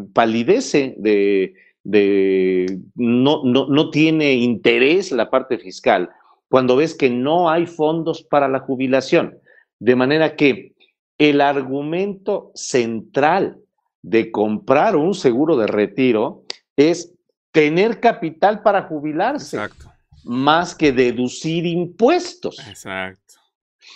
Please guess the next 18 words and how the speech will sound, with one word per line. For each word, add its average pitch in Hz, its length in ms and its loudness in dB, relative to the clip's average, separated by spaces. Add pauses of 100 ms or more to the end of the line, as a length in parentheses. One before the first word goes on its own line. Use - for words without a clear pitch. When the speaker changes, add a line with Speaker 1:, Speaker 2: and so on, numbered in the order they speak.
(140)
Speaker 1:
Y 151 380 0
si - 220 -2
no 165 340 0
tengo 226 420 2
capital 135 540 -2
para 117 180 2
jubilarme 107 840 -2 (180)
o 123 200 2
he 180 160 -2
cotizado 156 920 -2
bajo 135 540 -2
durante 101 460 -8
muchos 139 400 -6
años 123 260 -2
en 87 100 -8
el 85 80 -12
Seguro 110 380 0
Social, 139 600 0